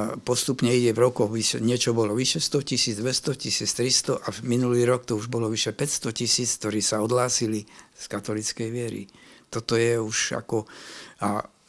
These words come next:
možno, že tento rok to bude ešte viac. To je ako, e, alarmujúce číslo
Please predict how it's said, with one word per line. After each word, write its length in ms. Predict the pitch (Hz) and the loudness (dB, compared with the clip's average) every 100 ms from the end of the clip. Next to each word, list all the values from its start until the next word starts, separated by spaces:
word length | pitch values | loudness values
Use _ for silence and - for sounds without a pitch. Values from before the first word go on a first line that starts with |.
| - | -4
možno, 240 | 104 120 117 | 0 0 0
že 160 | 113 | -2
tento 400 | 113 120 117 113 | 0 0 2 2
rok 240 | 113 120 - | 0 0 -4
to 80 | |
bude 240 | 107 117 110 | -2 0 -2
ešte 320 | 113 - 127 | -2 -2 -2
viac. 400 | 139 131 - - - _ _ - - - _ - | -2 -4 -8 -12 -14 _ _ -20 -20 -20 _ -6
To 80 | 117 | 0
je 160 | 113 | 0
ako, 400 | 120 120 - 113 | 0 -2 0 0
e, 20 | - - - - 113 107 98 | 0 -14 -14 -2 2 2 2
alarmujúce 800 | 120 135 139 131 127 123 117 110 | 2 4 4 4 2 2 0 -2
číslo 640 | - 165 - 120 123 147 | 0 2 2 4 2 0